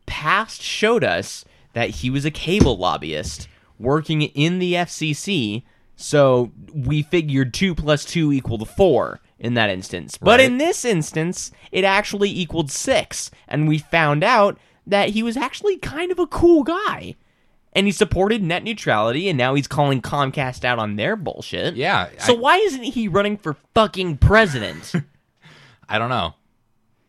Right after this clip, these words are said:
Speaker 1: If he was running for fucking president, Google Fiber goddamn everywhere.
Speaker 2: Hopefully.
Speaker 1: I'm telling you, that's what would've happened.
Speaker 2: Yeah. But, um, so.
Speaker 1: Also, the title is, uh, officially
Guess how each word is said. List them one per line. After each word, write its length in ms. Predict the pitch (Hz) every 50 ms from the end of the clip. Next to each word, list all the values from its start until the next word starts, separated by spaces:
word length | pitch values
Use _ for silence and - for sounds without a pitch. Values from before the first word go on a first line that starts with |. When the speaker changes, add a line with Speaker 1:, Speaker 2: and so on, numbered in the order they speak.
| _ _ _ -
Speaker 1:
If 200 | 254 240 - -
he 160 | 233 269 320
was 200 | 339 302 233 247
running 320 | 302 359 392 392 370 302
for 160 | 233 - 262
fucking 500 | - - - 285 294 285 277 240 226 202
president, 800 | 165 - 247 302 453 427 226 202 156 127 120 127 180 - - - - - - - - - - - - - - - - - - - - - - - 127
Google 340 | 151 233 285 294 320 294 -
Fiber 380 | - 311 359 349 320 285 262
goddamn 560 | 214 156 175 233 262 240 175 190 202 196 180
everywhere. 560 | 196 233 220 151 120 90 67 76 76 - - _ -
Speaker 2:
Hopefully. 480 | - 143 175 - - 78 73 85 98 - -
Speaker 1:
I'm 100 | 110 107
telling 340 | - 185 247 370 226 156
you, 140 | 101 92 98
that's 180 | 101 104 104 -
what 140 | 113 - -
would've 160 | 104 92 98
happened. 380 | 143 156 - - - - -
Speaker 2:
Yeah. 180 | - 101 113 120 - _ _ _ _ _ _ _ _ _ _ _
But, 260 | - 95 92 90 90 90
um, 480 | 87 85 85 85 82 80 80 80 76 _ _ _ _ _ _ _ _ _ _
so. 460 | - - - 87 82 80 80 78 80 80 - _ -
Speaker 1:
Also, 280 | - 135 139 135 120 135
the 100 | 127 123
title 460 | 107 123 131 135 139 127 120 113 104
is, 320 | 95 110 104 98 98 - 78
uh, 320 | 82 87 90 87 69 - -
officially 840 | 92 87 - _ - 175 170 - - 127 110 101 87 82 80 104